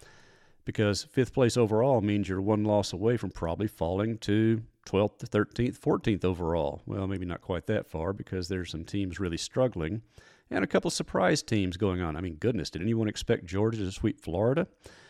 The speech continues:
Did anyone expect Auburn to take two from L S U, which, uh, puts a new spin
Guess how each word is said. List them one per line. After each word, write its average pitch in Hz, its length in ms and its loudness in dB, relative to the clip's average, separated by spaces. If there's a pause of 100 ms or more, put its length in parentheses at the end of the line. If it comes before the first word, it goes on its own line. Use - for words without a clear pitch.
(540)
Did 95 140 0
anyone 101 260 2
expect - 360 -2
Auburn 131 300 4
to 98 60 0
take - 260 0
two 110 140 0
from 104 140 -2
L 110 140 2
S 113 200 2
U, 139 260 4 (320)
which, 90 320 -8
uh, 87 100 -4
puts - 240 -6
a - 60 -6
new 98 160 -2
spin 98 500 0